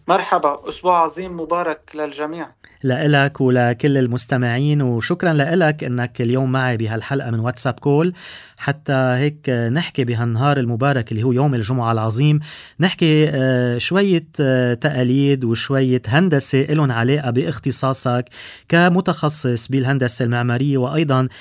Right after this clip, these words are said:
Speaker 2: بتاريخ بيروت المسيحي. آه، أستاذ جابرييل، لما منحكي عن تاريخ بيروت المسيحي، منكون عم نحكي هندسة، عم نحكي عمار، عم نحكي، آه، مكتشفات، آه، أثرية. آه، حدد لي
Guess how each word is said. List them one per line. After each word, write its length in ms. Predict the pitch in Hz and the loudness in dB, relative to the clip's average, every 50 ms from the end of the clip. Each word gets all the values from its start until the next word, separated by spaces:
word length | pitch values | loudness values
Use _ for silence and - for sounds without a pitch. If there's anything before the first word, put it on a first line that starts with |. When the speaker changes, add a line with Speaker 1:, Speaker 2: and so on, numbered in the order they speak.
| - - - - | -20 -14 -4 0
Speaker 2:
بتاريخ 600 | 131 143 151 147 139 131 143 151 151 - - 131 | 0 2 2 2 2 2 2 0 -2 -2 -2 -4
بيروت 640 | 123 113 120 120 120 120 135 139 139 - - - | -2 0 0 2 2 2 2 0 0 -2 -4 -2
المسيحي. 880 | 131 123 113 113 - 123 123 113 113 110 - - 135 117 - - 113 104 95 - - - - - - - - | 0 0 0 0 -2 -2 -2 0 0 -2 0 0 -2 -2 -2 -2 -4 -4 -4 -8 -14 -18 -16 -16 -16 -8 -2
آه، 240 | 143 139 139 143 160 | 0 0 2 2 0
أستاذ 260 | 147 - 196 190 180 | 0 0 0 0 2
جابرييل، 400 | 190 175 170 180 185 208 240 247 | 2 2 2 2 2 2 2 2
لما 180 | 220 185 170 | 2 2 2
منحكي 420 | 156 156 165 196 - - - - 165 | 2 2 0 0 -2 -4 -4 -2 0
عن 260 | 139 135 143 147 151 | 0 2 0 0 2
تاريخ 420 | - 151 139 143 170 170 - - | 2 2 2 2 2 0 0 -2
بيروت 440 | 139 131 127 127 131 143 143 147 - | -2 0 0 0 0 -2 -2 -2 -2
المسيحي، 1000 | 127 117 113 110 110 107 107 110 113 - - 135 127 - - - 113 110 107 104 | 0 0 0 0 0 -2 -2 -2 -2 -2 -2 -2 -4 -4 -4 -4 -2 -2 -2 -2
منكون 580 | 107 123 127 120 - 175 180 175 170 160 151 143 | -2 -2 -4 -2 0 0 2 2 2 2 2 2
عم 300 | 135 127 120 123 123 127 | 2 2 2 0 0 0
نحكي 340 | 143 151 151 - - 131 110 | 0 -2 -2 -2 -2 -2 0
هندسة، 640 | 98 123 151 175 156 151 151 - - - 151 147 | 2 2 2 2 2 2 2 2 2 2 2 2
عم 220 | 135 120 110 107 113 | 2 0 0 -2 -2
نحكي 320 | 131 123 - - - 131 | -4 -4 -6 -6 -4 -4
عمار، 600 | 107 101 107 107 110 123 135 147 156 160 165 160 151 | -4 -2 -4 -2 0 2 2 4 4 4 4 4 2
عم 240 | 131 113 110 104 | 0 0 -2 -2
نحكي، 580 | 113 131 127 - - - - 139 123 120 120 113 113 - - - - - - - | -2 -4 -4 -6 -8 -4 0 0 2 2 0 -2 -4 -10 -18 -20 -20 -16 -10 -6
آه، 260 | 127 120 120 120 120 | -2 0 0 2 2
مكتشفات، 960 | 131 147 151 - - 139 - - 143 123 - - 165 165 175 180 180 - - 160 | 2 0 2 2 2 2 2 2 0 0 2 2 2 4 4 2 -2 -2 0 2
آه، 360 | 147 143 135 135 131 - 151 | 4 4 4 4 2 2 0
أثرية. 760 | 147 151 - 151 139 143 175 180 165 160 160 156 156 160 151 156 - - - _ - | 0 2 2 2 4 4 4 2 2 2 2 2 2 0 -2 -6 -12 -20 -20 _ -4
آه، 180 | 135 131 135 | -2 0 0
حدد 460 | 135 - - - 175 160 220 285 254 214 | -2 0 0 0 0 2 0 0 2 2
لي 400 | 165 151 151 151 156 170 170 | 4 6 6 6 6 4 0